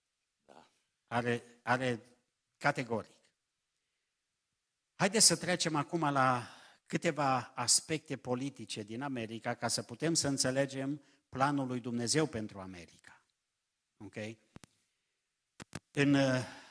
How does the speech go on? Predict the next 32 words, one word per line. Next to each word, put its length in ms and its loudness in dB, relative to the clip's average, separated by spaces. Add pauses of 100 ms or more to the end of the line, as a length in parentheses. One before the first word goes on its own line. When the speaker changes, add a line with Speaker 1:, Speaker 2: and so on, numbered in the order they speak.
(840)
Speaker 2:
mai 560 0
treizeci 420 2
și 140 2
unu, 300 2
o 40 -6
mie 200 -2
nouă 180 0
sute 180 -4
nouăzeci 320 0
și 60 -6
nouă, 520 -2 (600)
s-a 220 2
dat 360 -2
actul 480 -4
să 160 2
se 160 2
mute 280 0
ambasada 580 0
de 120 -6
la 120 -2
Tel 220 -6
Aviv 300 -4
la 100 -8
Ierusalim, 640 -6
poza 380 -2
numărul 460 -4
opt. 540 -12 (480)
Poza 300 0
numărul 400 -2
opt, 260 -4
vă 140 -6
rog. 340 -2